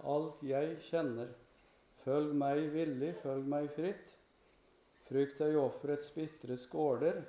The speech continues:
kronen over korset stråler. Gi meg alt, og alt er ditt.» Ja, det blir ikke så enkelt å så istemme det verset der. Men det er det Jesus kaller oss til.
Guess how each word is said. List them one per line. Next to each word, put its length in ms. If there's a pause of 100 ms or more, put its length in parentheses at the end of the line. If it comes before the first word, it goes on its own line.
kronen 540
over 300
korset 440
stråler. 560 (440)
Gi 200
meg 240
alt, 400
og 260
alt 300
er 160
ditt.» 200 (1500)
Ja, 160 (140)
det 100
blir 160
ikke 140
så 100
enkelt 480
å 80
så 160
istemme 560
det 160
verset 320
der. 140 (2500)
Men 80
det 80
er 80
det 160
Jesus 340
kaller 320
oss 160
til. 140